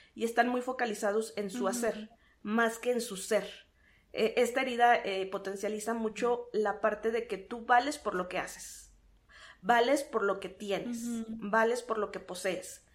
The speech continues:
Speaker 1: no vales por lo que eres. E-, esa es una característica. Entonces, en el tema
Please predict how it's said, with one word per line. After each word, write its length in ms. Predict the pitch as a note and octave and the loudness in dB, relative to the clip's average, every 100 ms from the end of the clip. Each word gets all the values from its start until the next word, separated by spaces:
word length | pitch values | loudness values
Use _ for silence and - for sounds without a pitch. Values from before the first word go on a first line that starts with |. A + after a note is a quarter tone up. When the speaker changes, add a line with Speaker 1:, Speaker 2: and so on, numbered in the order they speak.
| - _ - | -20 _ -2
Speaker 1:
no 260 | A3+ B3 | 2 6
vales 280 | A#3+ A3 A3 | 6 6 2
por 140 | - F#3 | -2 -6
lo 140 | F3+ | -6
que 140 | F#3+ | -6
eres. 420 | F3+ F#3 - - _ _ _ _ _ _ | -8 -10 -16 -18 _ _ _ _ _ _
E-, 320 | A3+ A3 - - | -2 -2 -6 0
esa 220 | A#3+ A#3+ | 2 2
es 120 | A#3+ | -2
una 240 | A#3 A3 A3 | 0 0 0
característica. 760 | G3 F#3 - F#3+ F#3+ F#3+ F#3 | -2 -2 -4 -6 -6 -6 -6
Entonces, 400 | F#3+ G3 G#3 G#3+ | -6 -8 -8 -6
en 120 | G#3+ G3 | -4 -4
el 160 | G3 | -2
tema 460 | G3+ G3+ G#3+ A3 | -2 0 0 0